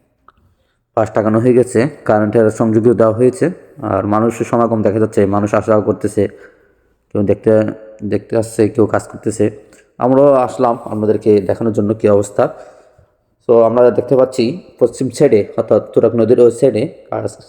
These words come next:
সামিনা টাকানো হয়ে গেছে। এদিকে পূর্ব সাইডে এখানে কিছু অংশ বাকি আছে, এখনও টাকানো হয় নাই, প্রায় কাজ সম্পন্নের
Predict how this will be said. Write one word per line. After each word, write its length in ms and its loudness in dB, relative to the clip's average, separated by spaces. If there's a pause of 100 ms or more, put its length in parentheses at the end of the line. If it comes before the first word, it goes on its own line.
সামিনা 280 0
টাকানো 300 -2
হয়ে 160 2
গেছে। 260 2 (480)
এদিকে 280 2
পূর্ব 280 0
সাইডে 180 2 (140)
এখানে 180 -2
কিছু 240 0
অংশ 200 0
বাকি 340 0
আছে, 160 -2
এখনও 300 -2 (180)
টাকানো 220 -4
হয় 160 -4
নাই, 140 -2 (640)
প্রায় 240 2
কাজ 120 2 (100)
সম্পন্নের 500 -2